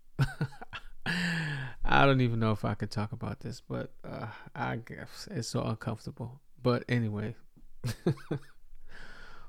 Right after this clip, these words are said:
well, that's what you gotta do sometimes. So, um, and he said, "Well, this could be anybody's." I mean, this is like,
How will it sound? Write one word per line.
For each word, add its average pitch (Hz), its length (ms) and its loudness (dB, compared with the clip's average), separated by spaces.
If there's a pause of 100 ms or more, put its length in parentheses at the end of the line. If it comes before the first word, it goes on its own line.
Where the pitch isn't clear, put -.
(100)
well, 107 220 4
that's 110 220 8
what 117 160 0
you 117 60 -2
gotta 117 240 2
do 104 180 -2
sometimes. 120 640 -8 (420)
So, 135 340 6
um, 123 520 2 (760)
and 131 100 8
he 147 80 10
said, 143 240 6
"Well, 147 260 2 (440)
this 170 160 2
could 131 140 2
be 107 160 4
anybody's." 107 480 2
I 110 60 0
mean, 113 120 2
this 131 220 -2
is 120 80 -2
like, 113 260 0